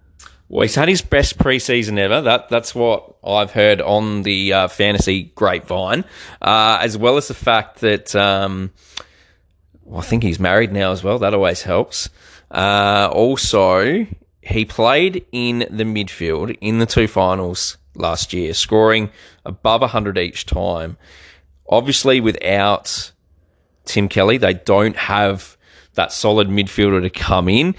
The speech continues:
Gary Ablett's not gonna be playing there because, well, let's just face it, Gary Ablett's on his last legs, so he'll only be doing it in bursts.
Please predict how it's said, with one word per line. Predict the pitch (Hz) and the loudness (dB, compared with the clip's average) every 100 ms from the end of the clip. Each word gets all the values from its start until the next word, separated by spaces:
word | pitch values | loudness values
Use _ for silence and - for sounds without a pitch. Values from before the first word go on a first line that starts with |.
| - - - | -12 -20 -4
Gary | 110 104 95 | 0 2 2
Ablett's | 117 127 117 - | 2 0 -2 -4
not | 113 - | -6 -6
gonna | 98 | -8
be | 95 | -8
playing | - 98 98 104 101 | -4 -2 0 0 0
there | 98 95 | 0 0
because, | 98 - 92 90 - 101 | -2 -2 -2 -2 -4 0
well, | 95 90 | 0 2
let's | 98 - | -2 -4
just | - - | -8 -4
face | 90 87 | -2 -2
it, | 98 | -4
Gary | 98 95 92 | -2 0 0
Ablett's | 90 98 - | -2 -4 -4
on | 98 | -4
his | 92 | 0
last | 87 85 - | 2 2 4
legs, | 95 156 - - - - - | 4 4 0 -8 -12 -20 -18
so | - 90 | -2 -2
he'll | 90 113 | 2 2
only | 113 104 | 4 2
be | 98 | -2
doing | 92 95 90 | -6 -6 -6
it | 90 | -4
in | 87 | -6
bursts. | 87 90 90 139 - - | -4 -2 0 0 -2 -6